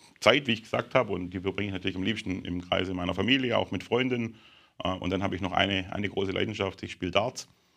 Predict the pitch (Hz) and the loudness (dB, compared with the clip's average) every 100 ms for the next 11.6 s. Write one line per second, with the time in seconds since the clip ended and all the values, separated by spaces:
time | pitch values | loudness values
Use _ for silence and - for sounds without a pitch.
0 | _ _ _ 87 87 90 - - 104 104 | _ _ _ -6 -4 -6 -6 -4 -4 -4
1 | 95 90 92 - 104 104 98 120 123 110 | -2 -2 -2 -8 -4 -2 0 2 2 2
2 | - 104 110 107 104 98 92 92 95 87 | 2 0 0 -4 -2 0 0 0 -2 -4
3 | 87 - _ _ 107 110 107 110 101 104 | -8 -16 _ _ -2 0 2 2 4 0
4 | 104 - 107 104 101 101 101 90 90 - | 0 2 2 4 4 2 -2 -4 -6 -12
5 | - - 87 92 92 87 90 85 95 92 | -16 -6 -4 -2 -2 0 0 0 -2 -2
6 | 87 90 92 117 123 - _ _ _ _ | -4 -2 0 0 -2 -8 _ _ _ _
7 | _ - - 78 87 - 78 82 _ _ | _ -20 -10 -8 -8 -10 -14 -16 _ _
8 | 87 92 - 95 92 - - - _ 135 | -8 -8 -6 -6 -6 -14 -20 -20 _ 6
9 | 139 131 131 123 127 120 107 101 104 117 | 6 6 6 6 4 6 4 2 0 -2
10 | 113 95 95 92 101 101 95 117 110 110 | 0 2 2 4 4 4 2 -2 0 0
11 | 101 120 120 113 98 92 | 0 0 -2 -4 -6 -6